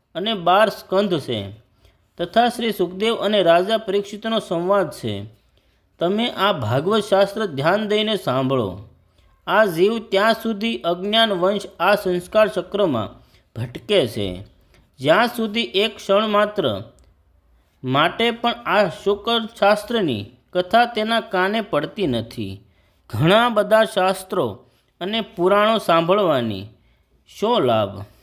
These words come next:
એનાથી તો વ્યર્થ ભ્રમ વધે છે. મુક્તિ આપવા માટે તો એકમાત્ર ભાગવત શાસ્ત્ર જ ગરજી રહ્યું છે.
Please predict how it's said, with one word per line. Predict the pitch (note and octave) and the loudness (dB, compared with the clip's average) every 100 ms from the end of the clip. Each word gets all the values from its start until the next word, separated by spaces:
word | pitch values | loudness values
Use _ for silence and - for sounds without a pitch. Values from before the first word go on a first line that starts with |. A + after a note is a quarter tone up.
| _ _ _ _ _ _ - | _ _ _ _ _ _ -4
એનાથી | F#3+ A#3 A#3 A#3 | 0 2 0 -2
તો | A3+ A#3 | 0 0
વ્યર્થ | F#3 G3+ G#3+ - | 2 2 2 -2
ભ્રમ | F3 C#3 F3+ A3+ | -4 -2 0 0
વધે | F3+ C#3+ C3+ A#2 | 0 0 0 -2
છે. | A#2 G2 G2 - - - - - - _ - | -4 -8 -8 -14 -20 -20 -20 -20 -20 _ -2
મુક્તિ | D3 G3 - A#3+ A#3+ | 0 0 -2 -4 0
આપવા | F3+ G3 - A3+ | 2 2 2 2
માટે | G3+ F3 F3+ G#3 C#3+ G#2+ - _ - | 2 0 0 0 -2 -4 -10 _ -6
તો | G#3 | -4
એકમાત્ર | E3 G3+ A3+ F#3 F#3+ F#3 A3+ | 0 -2 -2 0 0 2 -2
ભાગવત | C#3+ B2 D#3 G#3 F#3+ | 0 0 0 0 0
શાસ્ત્ર | D#3+ D#3+ D#3+ G#3+ | 4 4 2 -4
જ | F3 | -4
ગરજી | D#3 D#3+ D#3+ D#3+ A2+ - _ _ | -6 -6 -4 -4 -6 -10 _ _
રહ્યું | A2+ A#2 A#2+ D#3+ | -4 -2 0 -2
છે. | B2 A2 G2 F#2+ | -2 -4 -6 -8